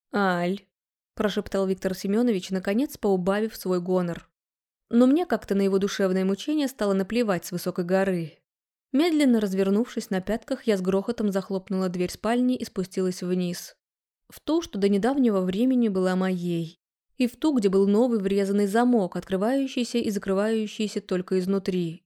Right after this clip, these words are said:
Именно там я и заперлась. Не прошло и десяти минут, как в дверь раздался робкий, аккуратный стук.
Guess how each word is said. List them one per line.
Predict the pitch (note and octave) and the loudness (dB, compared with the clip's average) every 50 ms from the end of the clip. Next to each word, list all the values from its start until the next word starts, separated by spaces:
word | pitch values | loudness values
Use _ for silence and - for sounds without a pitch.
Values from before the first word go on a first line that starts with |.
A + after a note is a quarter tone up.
| _ | _
Именно | - B3+ B3 A#3+ A#3 A3+ A3 | 0 4 6 6 6 6 4
там | A3+ - C4+ C#4 C4 | 2 -2 -2 0 0
я | A#3 G#3 G#3 | 2 2 0
и | G#3 - G#3 | 0 0 -2
заперлась. | G3 F3+ F#3 F#3 G3 F#3 F#3 F3 F3 E3+ D#3+ - - - - _ _ _ _ _ _ _ _ _ _ - | -2 -2 -4 -2 -2 -2 -2 0 -2 -2 -4 -6 -12 -18 -20 _ _ _ _ _ _ _ _ _ _ 2
Не | A3+ A#3 B3 | 4 4 4
прошло | B3 B3+ C4 B3+ - - D#4+ | 4 2 -2 -4 -2 0 0
и | E4 B3 | 2 2
десяти | G#3+ G#3 - G#3 F#3+ - G#3 | 0 0 -4 -6 -4 -2 0
минут, | G3 G3 G#3 C4 C#4 - | 0 2 2 2 0 -2
как | - G#3 F#3 | -4 -4 -4
в | F#3 F3+ | -4 -4
дверь | F#3 G#3+ C4 D4+ - - | -2 0 0 0 -2 -2
раздался | - G#3+ G#3 G3 F#3+ F#3+ C4 C#4+ C#4+ - - G#3+ | -2 -2 -2 0 -2 -2 -2 -4 -4 -4 -4 -4
робкий, | G3 G3 G#3+ - - - C4+ C4+ | -2 -2 -4 -6 -8 -8 -6 -6
аккуратный | C4+ - A3+ - - G3+ G3 F#3 F#3 - G3 F#3+ | -6 -6 -6 -4 -2 -2 -2 -2 -2 -2 -4 -4
стук. | F3+ - - - F#3 F3+ F#3 - - - _ | -4 -6 -6 -6 -4 -4 -6 -10 -20 -20 _